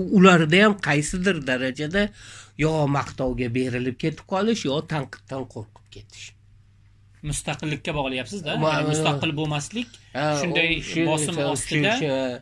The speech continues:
Speaker 2: e, ya'ni, e, o'sha
Speaker 1: Ha, o'sha,
Speaker 2: to'g'ri
Speaker 1: ha,
Speaker 2: bo'lmagan
Speaker 1: o'sha ta-,
Speaker 2: yondashuvda
Speaker 1: ta-,
Speaker 2: bo'lishga
Speaker 1: bo'lishga
Speaker 2: majburlaydi.
Speaker 1: majburlaydi. Ya'ni o'sha o'zini gapiga turib bera olmaydi-da. O-, odam o'sha o'zini bitta nimasini ushlab turib berish kerak. Mana misol uchun,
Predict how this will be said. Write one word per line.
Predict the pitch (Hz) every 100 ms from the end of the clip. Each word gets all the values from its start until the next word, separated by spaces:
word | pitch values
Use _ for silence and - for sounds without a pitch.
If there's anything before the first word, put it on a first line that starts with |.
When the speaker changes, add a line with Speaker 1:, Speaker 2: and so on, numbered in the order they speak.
| -
Speaker 2:
e, | 156 147 143 139 139 139 135 135
ya'ni, | 156 139 131 131 131
e, | 131 139 - 147 - 87 - - - - - - - - _ _ -
o'sha | - 160
Speaker 1:
Ha, | -
o'sha, | 180 185
Speaker 2:
to'g'ri | 180 185 170 180
Speaker 1:
ha, | 180
Speaker 2:
bo'lmagan | 190 165
Speaker 1:
o'sha | 190
ta-, | 185
Speaker 2:
yondashuvda | 165 160 160 156 185 151 170
Speaker 1:
ta-, | 190
Speaker 2:
bo'lishga | 151 156 143 147 156
Speaker 1:
bo'lishga | 165 165
Speaker 2:
majburlaydi. | 180 160 147
Speaker 1:
majburlaydi. | 143 139 117 117 107 104 104 120 131
Ya'ni | 156 208 254
o'sha | 208 208 233
o'zini | 196 214 208
gapiga | 202 170 190 196
turib | 214 180 165
bera | 185 185
olmaydi-da. | 147 120 123 160 208 131 98 -
O-, | - 139 139
odam | 165 196 240 226
o'sha | 143 170 170
o'zini | 180 165 165 202 175
bitta | 190 - 202 147
nimasini | 143 147 143 151 175 202
ushlab | 147 - 185 196 -
turib | 190 190
berish | 180 147 110
kerak. | - 104 107
Mana | 139 185
misol | 170 139 139
uchun, | 196 233